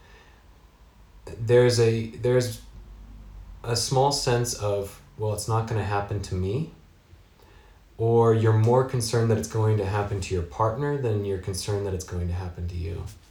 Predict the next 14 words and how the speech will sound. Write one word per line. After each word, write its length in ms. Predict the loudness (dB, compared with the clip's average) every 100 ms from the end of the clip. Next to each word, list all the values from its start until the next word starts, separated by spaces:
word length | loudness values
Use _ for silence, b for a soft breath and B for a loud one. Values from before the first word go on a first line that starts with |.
| b b b b b b b b -20 -10
And 460 | 0 2 4 0 -4 -16 _ _ _ _ -6
it's 200 | -2 2
not 240 | 2 2
so 200 | 2 2
much 400 | 2 0 -2 -2
that 580 | -2 -2 -4 -10 -14 -16 -16 -8
it's 180 | -8 -6
the 220 | -2 -2
adrenaline 760 | -2 0 2 4 4 2 0 -4 -6
of, 540 | -2 -2 -6 -10 -18 _ _ _ -4
it's 580 | -2 -2 -4 -4 -8 -16 -20 -20 _ _ _ _ _ _ _ -20 -20 -20 -20 -20 _ _ _ -14 -8
dangerous, 840 | 0 2 2 4 2 2 0 -4 -6
it's 400 | -6 -6 -6 -8
death-defying. 1000 | -8 -6 -6 -8 -6 0 2 2 0 -4